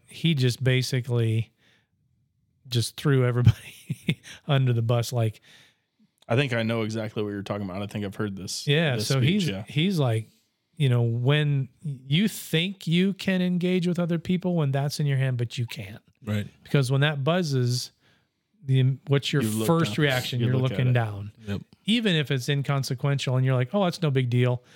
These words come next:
Speaker 1: And then you put it down and you think you've really done something great. Well, no, you've interrupted.
Speaker 2: You've already stopped your
Speaker 1: Yes.
Speaker 2: Yeah.
Speaker 1: Yeah. So, um,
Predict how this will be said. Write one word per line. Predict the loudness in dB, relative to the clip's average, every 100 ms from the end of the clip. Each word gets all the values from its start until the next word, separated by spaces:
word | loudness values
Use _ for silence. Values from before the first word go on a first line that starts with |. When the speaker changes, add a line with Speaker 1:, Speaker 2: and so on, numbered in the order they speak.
| -20 -20 -2
Speaker 1:
And | 2
then | 2
you | 2
put | 2 2
it | 2
down | 0 0
and | 0
you | -2
think | -2 -2 0
you've | 0 2
really | 2 2
done | 2 0 0
something | -2 -2 -2 0
great. | 0 0 -4 _ _ _ _
Well, | 0
no, | 2 2 2
you've | 2 2 0 -2
interrupted. | 0 2 2 2 0
Speaker 2:
You've | 0
already | 2 0
stopped | -4 -6 -6 -6
your | -6 -6 -2
Speaker 1:
Yes. | -2 -2 -8 -12 -14 -18 -16
Speaker 2:
Yeah. | -14 -10 -12 _
Speaker 1:
Yeah. | -2 0 -2 -8
So, | -4 0 2 2 -2 -6 -20 -20 _ -2
um, | 2 2 0 -2